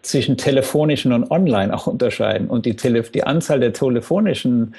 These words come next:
ähm, No-Shows sind viel höher als die Online-Reservierungen. Das sehen wir in der Stadt,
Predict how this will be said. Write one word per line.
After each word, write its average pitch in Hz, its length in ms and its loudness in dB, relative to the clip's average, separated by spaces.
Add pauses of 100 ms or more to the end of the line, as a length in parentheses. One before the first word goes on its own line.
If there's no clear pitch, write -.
(320)
ähm, 113 400 0
No-Shows 120 720 0
sind 123 340 0
viel 165 440 0
höher 147 320 2
als - 260 -2
die 147 100 0
Online-Reservierungen. 113 1080 0
Das 110 220 -2
sehen 151 240 2
wir 120 180 0
in 151 140 2
der 123 140 2
Stadt, 165 420 -2